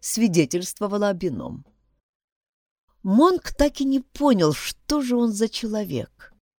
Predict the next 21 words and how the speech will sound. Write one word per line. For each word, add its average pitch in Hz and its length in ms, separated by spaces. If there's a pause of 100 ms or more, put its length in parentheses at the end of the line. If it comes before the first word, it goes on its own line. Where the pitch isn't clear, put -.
(400)
Так 302 240
и 311 40
не 311 200
нашёл 285 480
объяснений 156 840
своей 139 400
нелюдимости. 147 1000 (1080)
Он 320 220
попрощался 214 920
с - 60
сестрой 160 560
и 147 160
Робом, 254 540
неловко 269 500
поблагодарил 170 840
их 151 60
за 143 140
гостеприимство, 175 1040
чем 151 220
смутил 147 540
обоих, 254 540